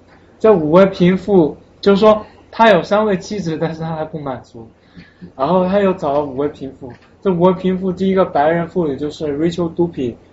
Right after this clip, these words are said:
她给他生了两个孩子，一个叫 Thomas Garvin，一个叫 Martha Garvin。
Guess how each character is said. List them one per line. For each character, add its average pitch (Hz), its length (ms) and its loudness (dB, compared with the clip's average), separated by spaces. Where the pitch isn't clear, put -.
她 185 120 0
给 170 100 2
他 160 100 2
生 185 160 0
了 175 160 4
两 135 220 0
个 135 60 -12
孩 139 160 -2
子， 120 180 -10
一 139 80 -8
个 170 80 -2
叫 147 420 0
Thomas 165 360 0
Garvin， 156 540 2
一 135 100 -6
个 147 80 -2
叫 143 200 4
Martha 147 440 2
Garvin。 135 420 2